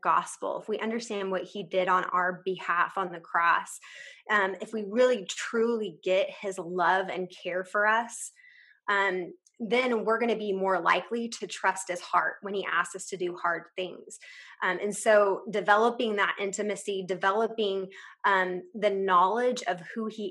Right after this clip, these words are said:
is and his character, um, you're only gonna do that if you spend time with him. Like any relationship, you have to be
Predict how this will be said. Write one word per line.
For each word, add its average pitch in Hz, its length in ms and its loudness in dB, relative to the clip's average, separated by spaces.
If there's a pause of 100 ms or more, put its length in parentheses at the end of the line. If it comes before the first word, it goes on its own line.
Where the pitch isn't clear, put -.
is 196 360 2
and 180 100 -4
his 180 240 -8 (260)
character, 233 720 2 (400)
um, 190 320 2 (300)
you're 226 260 0
only 277 220 2
gonna 262 220 0
do 226 260 -4
that 240 220 4
if 214 120 -2
you 220 80 -6
spend 240 320 -6
time 277 180 4
with 294 140 0
him. - 140 -4
Like 208 200 2
any 269 240 2
relationship, 214 720 -2
you 208 140 -6
have 220 380 4
to 240 80 -4
be 208 360 -4